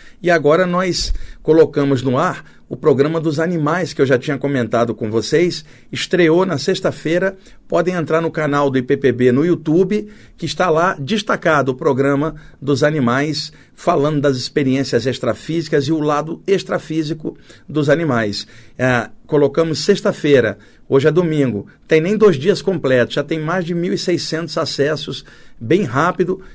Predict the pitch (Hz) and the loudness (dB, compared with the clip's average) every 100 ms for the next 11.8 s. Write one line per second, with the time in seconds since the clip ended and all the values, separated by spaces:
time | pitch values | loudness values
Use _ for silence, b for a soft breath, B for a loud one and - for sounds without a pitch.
0 | B - 147 170 131 170 - 175 - 151 | B 0 2 2 2 0 0 -6 2 4
1 | 156 151 165 175 180 175 180 185 160 143 | 4 2 2 2 2 -2 -2 -2 0 0
2 | 120 156 190 233 220 190 151 175 170 - | 0 0 0 0 0 0 0 0 0 0
3 | 247 226 233 175 147 240 214 143 165 147 | -4 -2 2 2 2 0 2 2 0 -2
4 | b b b 160 160 262 226 202 233 233 | b b b 0 2 0 0 2 2 2
5 | 202 170 226 185 190 156 160 147 160 208 | 0 0 0 0 0 0 -2 -4 -4 -6
6 | 226 196 190 202 196 156 185 226 233 B | -4 -4 -4 -2 -2 0 -2 -4 -10 B
7 | B B B 165 226 294 - 220 214 190 | B B B 0 2 0 -4 -4 -2 -2
8 | - 147 156 180 135 139 156 165 156 156 | -4 -4 -2 -2 0 0 0 -2 -2 -2
9 | 139 117 - 151 147 135 - 165 208 196 | 0 -4 -6 -6 -2 -4 -2 -4 0 -2
10 | - 185 220 226 175 156 139 202 185 160 | 0 0 0 -2 -2 -4 -2 0 0 0
11 | 190 160 185 135 147 160 170 - | -2 0 0 0 -2 -6 -8 -10